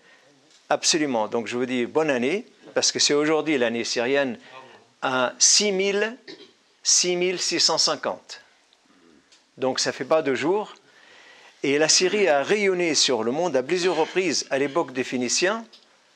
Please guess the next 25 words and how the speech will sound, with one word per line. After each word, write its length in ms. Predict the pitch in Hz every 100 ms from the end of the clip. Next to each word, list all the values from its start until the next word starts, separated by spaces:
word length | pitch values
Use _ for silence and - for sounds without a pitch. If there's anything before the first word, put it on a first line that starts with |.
| _ _ _ -
la, 280 | 127 127 127
la, 320 | 123 127 123
la 160 | 123
mer 260 | 135 165 139
Méditerranée, 680 | 131 123 117 127 131 156 196
on 100 | 139
l'appelait 400 | 117 113 156 151
la 100 | 123
mer 280 | 147 127 -
Phénicienne. 480 | 143 151 - 151 110 - - - - - - - - - - _
Je 140 | - 117
parle 280 | 135 123
pas 220 | 120 156 151
de, 440 | 123 117 113 107 - - _ -
de 120 | 131
la 120 | 131
culture 560 | 127 143 120 170 165 131
araméenne, 640 | 139 123 131 143 185 214 - _ _ -
de 140 | 117 127
langue 260 | 139 139
de 100 | 120
Christ, 600 | 123 - 214 - - - _ - - _ _ _ _ _
qu'on 160 | - 131
le 200 | 131 127
parle 440 | 170 160 143 104